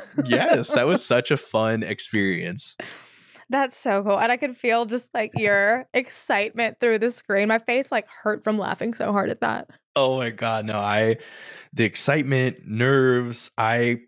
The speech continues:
Speaker 2: said that that may or may not be the last time I do, like, a public live television like <laughs> that, 'cause it was so bad. But we'll see. Maybe we'll do it again. Maybe I'll dabble more into it in the future.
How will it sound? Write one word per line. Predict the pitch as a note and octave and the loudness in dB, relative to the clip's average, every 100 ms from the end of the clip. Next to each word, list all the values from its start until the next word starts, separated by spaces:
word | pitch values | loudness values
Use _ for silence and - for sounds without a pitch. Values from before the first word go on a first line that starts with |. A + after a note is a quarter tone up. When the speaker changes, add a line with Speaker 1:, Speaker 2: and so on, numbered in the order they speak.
| - | -6
Speaker 2:
said | - C#3 E3 | 2 2 4
that | D3 | 2
that | C3 C3 G2 | 2 0 0
may | B2+ C3+ D#3+ E3+ | 2 4 4 4
or | D3+ | 4
may | C3+ | 4
not | C3 B2 B2+ | 4 0 0
be | C#3+ | -2
the | B2 | 0
last | A2+ A#2 - | 0 -2 -4
time | C3+ C3+ | -4 0
I | C3+ | -2
do, | B2+ | 0
like, | B2+ B2+ - | 2 2 0
a | A#2+ | -2
public | - A2 A#2+ A2+ A2+ - | 0 0 0 0 0 -8
live | G#2+ G#2+ G#2 G#2+ | -2 2 2 0
television | A#2+ A2 G2+ A2 B2+ D3 | -4 -4 -2 0 2 4
like | D3+ F3 | 4 2
<laughs> | - - | 0 -2
that, | E4 F#4+ - - | 0 0 -4 -10
'cause | - D#3 | -2 0
it | C#3+ | 2
was | C#3+ | 2
so | - - C#3 D3 | 0 4 4 4
bad. | C#3 B2 C3+ D#3+ E3+ F3+ G3+ - E4+ F#4 F4+ C#4+ | 4 2 2 0 4 4 2 -4 0 2 0 0
But | - C#3+ | 0 2
we'll | E3 G4+ | 6 4
see. | - B2 | 4 2
Maybe | C#3 D3+ | 2 4
we'll | D#3 | 4
do | D3 | 6
it | C#3 | 4
again. | A#2 G#2+ | 4 2
Maybe | A2+ A#2+ | 4 4
I'll | B2+ A#2+ | 4 6
dabble | A2+ G#2+ G#2+ | 2 2 -2
more | G2+ | -2
into | G2 G#2 | -2 -2
it | F#2+ | -2
in | F#2+ | -4
the | |
future. | - F2+ - G#2+ | -6 -8 -6 -8